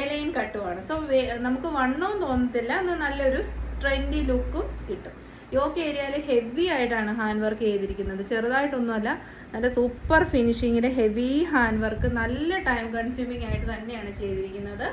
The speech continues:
ഫോർട്ടി സിക്സ് to ഫോർട്ടി സെവൻ ഇഞ്ചസ് ലെങ്ത് വരുന്നുണ്ട്. ത്രീ ഫോർത്ത് എന്ന് പറയാൻ പറ്റില്ല, ഒരു എൽബോ സ്ലീവ് ആണ് വന്നിരിക്കുന്നത്.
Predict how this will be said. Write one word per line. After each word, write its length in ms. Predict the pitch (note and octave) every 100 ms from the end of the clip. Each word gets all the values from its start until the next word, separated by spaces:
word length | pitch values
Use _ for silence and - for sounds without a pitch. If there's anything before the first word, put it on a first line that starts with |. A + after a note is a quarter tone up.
| - - - -
ഫോർട്ടി 220 | D#4 D#4 F#4+
സിക്സ് 200 | F4+ - G4
to 60 | G4
ഫോർട്ടി 220 | C#4+ C#4 D4+ D4
സെവൻ 220 | C4 C#4+ C#4+
ഇഞ്ചസ് 280 | D4 C#4+ B3+
ലെങ്ത് 260 | A3+ A#3+ C4
വരുന്നുണ്ട്. 480 | B3+ B3 B3 B3 D#4+ - - - - -
ത്രീ 120 | C4+ C#4+
ഫോർത്ത് 420 | D#4+ D4+ - F4 F4+ F#4+
എന്ന് 140 | G4 F#4+
പറയാൻ 200 | D4+ C4+ B3+
പറ്റില്ല, 260 | A#3 A#3+ C4
ഒരു 100 | E4 - - B3+
എൽബോ 260 | B3 B3+ D4 D4+
സ്ലീവ് 300 | C4 B3 C4+ B3+
ആണ് 120 | A3+ A3
വന്നിരിക്കുന്നത്. 580 | G#3+ A3 G#3 G#3+ G#3+